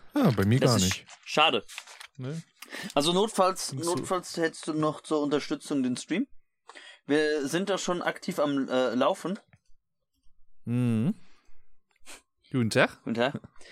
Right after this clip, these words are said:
Speaker 2: Ähm,
Speaker 3: Alle, die eventuell, äh, dabei sind, wie auch immer, keine Ahnung.
Speaker 2: Ja.
Speaker 3: Hi.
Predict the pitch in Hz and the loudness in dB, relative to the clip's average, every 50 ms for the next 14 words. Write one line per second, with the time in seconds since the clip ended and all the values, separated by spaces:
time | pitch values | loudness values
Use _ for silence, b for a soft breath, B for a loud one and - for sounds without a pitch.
0 | B B B B B B B 131 135 143 147 143 143 139 135 131 131 127 131 131 | B B B B B B B 4 4 6 6 4 4 4 4 4 4 4 2 2
1 | 131 120 117 127 143 - - 117 131 139 151 170 180 196 190 190 180 175 190 226 | 2 2 2 2 2 2 2 4 4 6 6 6 6 6 6 6 6 6 4 4
2 | 262 277 226 220 247 233 214 226 202 190 180 - 185 135 135 143 - - 160 160 | 4 4 4 4 2 0 2 4 4 4 4 4 2 0 0 0 0 -2 -4 -4
3 | - - 131 123 139 185 247 262 - 254 117 120 139 - 117 107 147 202 | -4 -4 -4 -4 -2 -4 -4 -2 2 2 2 2 2 2 2 2 2 2